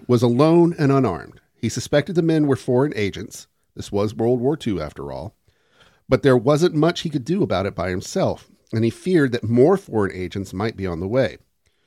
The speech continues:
So he pretended to accept the bribe and then ran back to base to get help.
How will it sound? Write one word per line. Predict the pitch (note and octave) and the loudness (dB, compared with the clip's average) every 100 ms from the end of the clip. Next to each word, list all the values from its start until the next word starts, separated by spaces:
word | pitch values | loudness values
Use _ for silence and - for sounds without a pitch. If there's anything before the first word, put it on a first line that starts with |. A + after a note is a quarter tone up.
| - _ | -20 _
So | C#3+ | 2
he | C3 | 4
pretended | A#2+ B2+ D#3 F#3+ - | 2 0 0 0 0
to | C#3+ | -2
accept | - - E3 D#3 - | -2 -4 -2 -2 -2
the | F3+ | -2
bribe | G#3 F3 G2+ G2+ A2+ - _ _ | 2 2 2 -2 -6 -14 _ _
and | A2+ A2 | -2 0
then | G2+ | 0
ran | G2 B2 D3 | 0 0 0
back | A#2+ A#2+ | 0 -2
to | - | -6
base | A2+ E2+ E2+ - | -6 -6 -8 -12
to | F2+ | -12
get | F#2 | -8
help. | D3 C3 - | -4 -6 -6